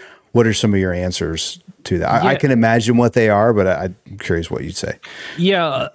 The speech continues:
Speaker 2: a lot of it comes from customers asking sort of like, "Well,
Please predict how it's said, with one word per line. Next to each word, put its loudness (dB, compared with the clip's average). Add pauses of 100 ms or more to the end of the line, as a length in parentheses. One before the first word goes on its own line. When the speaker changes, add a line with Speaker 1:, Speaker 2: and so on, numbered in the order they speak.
Speaker 2:
a 0
lot 2
of -4
it 0
comes -2
from 0
customers -4
asking 0
sort -2
of -8
like, -4
"Well, 0